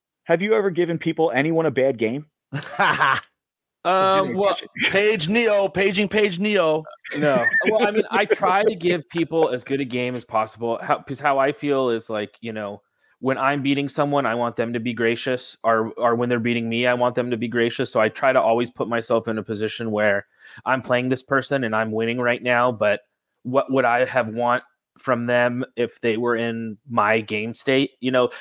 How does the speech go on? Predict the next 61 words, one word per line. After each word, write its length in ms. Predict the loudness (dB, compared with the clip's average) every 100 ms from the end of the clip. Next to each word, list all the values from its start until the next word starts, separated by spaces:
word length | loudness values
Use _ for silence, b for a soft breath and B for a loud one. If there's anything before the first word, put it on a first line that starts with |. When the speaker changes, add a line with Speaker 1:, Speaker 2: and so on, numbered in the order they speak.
| -2
Speaker 3:
so 100 | -2
if 100 | 2
they 120 | 2
were 120 | 2
beating 340 | 2 2 2 0
me, 180 | 0
what 180 | 2 2
would 100 | 2
I 100 | 2
want 260 | 2 0 -2
from 180 | -6 -2
them? 320 | 0 0 -4 _ _ _ _
Which 200 | -2 2
is 120 | 0
sort 200 | 2 2
of, 80 | 2
"Oh, 200 | 2 2
yeah, 200 | 4 2
man, 260 | 2 2 2
you, 120 | 0
you 160 | 0 2
moved 200 | 2 2
over 160 | 0 2
here. 180 | 2
It 60 | 2
was 160 | 0 0
so 140 | -2
great, 320 | 2 0 2
but, 140 | -2 -2
man, 180 | 0
that 160 | 2 2
double 240 | 2 2
one's 260 | 0 -2 -2
really 220 | -2 -2
screwed 380 | -4 -4 -4 -4
you. 140 | -4
I'm 100 | -4
so 220 | -4 -4 -4
sorry." 400 | 2 2 4 0 B B
You 60 | 0
know, 80 | 2
just 200 | 2 0
acknowledging 640 | 2 4 4 4 0 -2
th-, 200 | -2 -6 B B
smart 360 | -8 -2 -2 -2
players 460 | 0 2 2 -2
know 300 | -2 2 2
when 160 | 2 0
you're 100 | -2
playing 380 | 0 0 0 -2
a 40 |
game, 320 | -4 -2 -2
when 120 | -4 -8
stuff 300 | -4 -4 0
happens, 460 | 0 0 -4 -8
it, 100 | -8
it 160 | -4 -4
shouldn't 300 | -4 -6 -4
happen 340 | -2 -2 -6
that 200 | -10 -10
way. 280 | -10 -12 -12